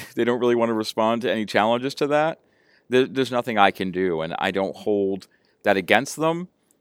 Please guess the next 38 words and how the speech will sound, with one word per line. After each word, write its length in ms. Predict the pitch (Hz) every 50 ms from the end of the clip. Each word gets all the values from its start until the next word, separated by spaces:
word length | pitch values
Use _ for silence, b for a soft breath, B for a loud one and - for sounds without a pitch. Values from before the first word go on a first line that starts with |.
| _ _
and 160 | 113 107 104
I, 160 | 98 95 - -
I 140 | 95 95 98
don't 520 | 90 - 101 98 98 98 98 - - _ _
beat 180 | 117 120 90
myself 420 | 95 92 92 - - 120 135 - 104
up 160 | 85 - -
over 300 | 80 76 71 73 76 73
it. 240 | 67 - - _ _ _ _ _ _ _
I, 180 | - 90 90 - -
I 140 | 98 98
think, 360 | 92 - - 107 101 95 92 -
again, 520 | 95 87 - 117 123 113 98 92 92 - b b b b b b b b b
having 320 | - 117 120 123 139 135
an 100 | 127 117 -
open, 320 | - 107 104 - - -
honest 400 | - - 90 92 98 104 - -
relationship 560 | - 90 92 92 95 - 95 - - 80 - -
with 140 | 95 85
your 100 | 90 90
coach 300 | - - 92 87 85 -
is 160 | 87 80 80 87
really 180 | 90 90 87
important, 400 | 85 80 - - 92 82 - 73
and 80 | 76 87
that's 160 | 107 - -
why 80 | 156 160
it's 160 | 151 - 113
really 220 | 117 127 123 120
important 520 | 113 98 - - 110 95 85 92 90 107 b b b b b b b b b b -
to 420 | - 117 107 104 98 95 - - - -
think 240 | - - 131 135 127
about 240 | 110 98 92 82 - -
who 120 | - 113
you're 180 | 110 101 104 95
gonna 140 | 101 90 87
work 240 | 85 87 82 -
with 280 | - 69 - - -